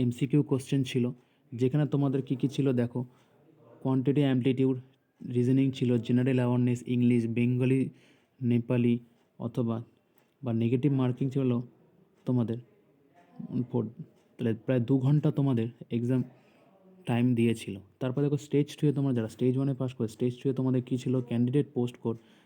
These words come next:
এত থেকে তোমাদের ফান্ডামেন্টাল অ্যাকাউন্টেন্সি, জেনারেল ব্যাংকিং অ্যাওয়ারনেস ছিল তোমাদের একশো নম্বরের, এমসিকিউ ছিল অনলাইন, ঠিক আছে। তোমাদের দেড় ঘন্টা তোমাদের সময় দিয়েছিল।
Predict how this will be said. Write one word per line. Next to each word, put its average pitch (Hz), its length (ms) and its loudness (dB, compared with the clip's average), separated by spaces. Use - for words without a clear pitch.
এত 113 140 -6
থেকে 131 260 -2
তোমাদের 123 360 0
ফান্ডামেন্টাল 131 600 0
অ্যাকাউন্টেন্সি, 123 640 -2
জেনারেল 120 480 0
ব্যাংকিং 117 320 0
অ্যাওয়ারনেস 120 460 2
ছিল 127 160 -2
তোমাদের 120 300 0
একশো - 200 -6
নম্বরের, 123 480 2
এমসিকিউ 120 460 -2
ছিল 123 220 0
অনলাইন, 117 440 0
ঠিক 123 120 -2
আছে। 131 180 -2
তোমাদের 120 360 -2
দেড় 131 240 2
ঘন্টা 131 300 -2
তোমাদের 120 380 0
সময় 123 220 0
দিয়েছিল। 127 340 2